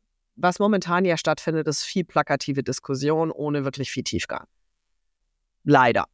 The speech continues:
Und ja, nachvollziehbar, das Thema ist halt leider sehr viel komplexer, als man sich das immer so vorstellt. Und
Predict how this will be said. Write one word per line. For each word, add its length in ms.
Und 140
ja, 340
nachvollziehbar, 680
das 80
Thema 240
ist 120
halt 100
leider 300
sehr 140
viel 100
komplexer, 440
als 120
man 120
sich 120
das 120
immer 140
so 100
vorstellt. 420
Und 300